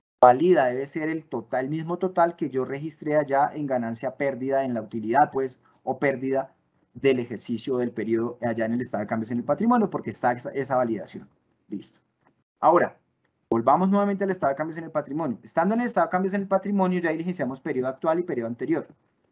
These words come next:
Recomendación. Es muy sencillo y de pronto puede sonar muy, muy, muy,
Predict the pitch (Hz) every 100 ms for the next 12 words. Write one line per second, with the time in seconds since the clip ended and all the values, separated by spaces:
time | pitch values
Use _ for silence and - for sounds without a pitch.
0 | _ - 190 220 214 208 202 240 220 -
1 | - _ _ _ _ - 156 190 202 214
2 | 202 220 208 196 180 151 175 185 185 190
3 | 170 143 147 160 170 175 170 170 - 165
4 | 165 170